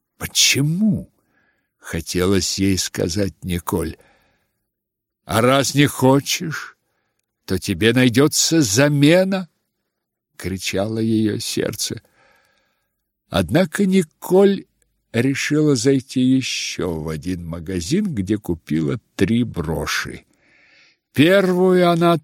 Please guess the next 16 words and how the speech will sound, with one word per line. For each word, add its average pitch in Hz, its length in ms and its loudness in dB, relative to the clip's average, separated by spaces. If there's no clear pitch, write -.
тотчас 170 560 0
же 156 280 -2
подарила 127 680 2
Розмари, 120 640 0
вторую 120 460 2
выбрала 110 560 0
себе, 117 680 -2
а 127 160 0
третью 247 480 2
велела 202 400 4
доставить 165 720 2
в 127 80 0
отель 151 520 2
для 127 440 0
Мэри 135 480 2
Норт. 123 800 -2